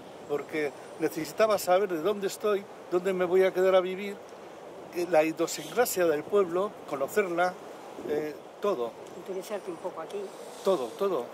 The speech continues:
Speaker 1: En fin, ver cómo se fabricaban ahí los barcos en, en la carpintería.
Speaker 2: Que eso le encanta.
Speaker 1: Me, me encanta,
Speaker 2: Los
Speaker 1: es que eso me
Speaker 2: barcos.
Speaker 1: encanta, los barcos.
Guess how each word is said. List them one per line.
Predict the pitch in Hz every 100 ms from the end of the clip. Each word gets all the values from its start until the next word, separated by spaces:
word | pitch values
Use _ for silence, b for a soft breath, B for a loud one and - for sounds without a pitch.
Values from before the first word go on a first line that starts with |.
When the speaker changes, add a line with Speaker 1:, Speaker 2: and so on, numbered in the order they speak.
| - -
Speaker 1:
En | 170 185 - - -
fin, | - - - - - - -
ver | 202 196
cómo | - 190 185 180 175
se | - 165
fabricaban | 170 170 170 190 175
ahí | 180 175
los | 160 -
barcos | 180 - - -
en, | 156 165
en | -
la | 151 143 - -
carpintería. | - 160 - 143 - 147 185 175 160 147 143
Speaker 2:
Que | -
eso | 226 196
le | 170
encanta. | 165 185 180 160 - - - -
Speaker 1:
Me, | - - 123
me |
encanta, | - 165 151 - 147 175
Speaker 2:
Los | 180
Speaker 1:
es |
que | 180
eso | 180 -
me | -
Speaker 2:
barcos. | - -
Speaker 1:
encanta, | 180 - - - - 120
los | 123
barcos. | 170 180 -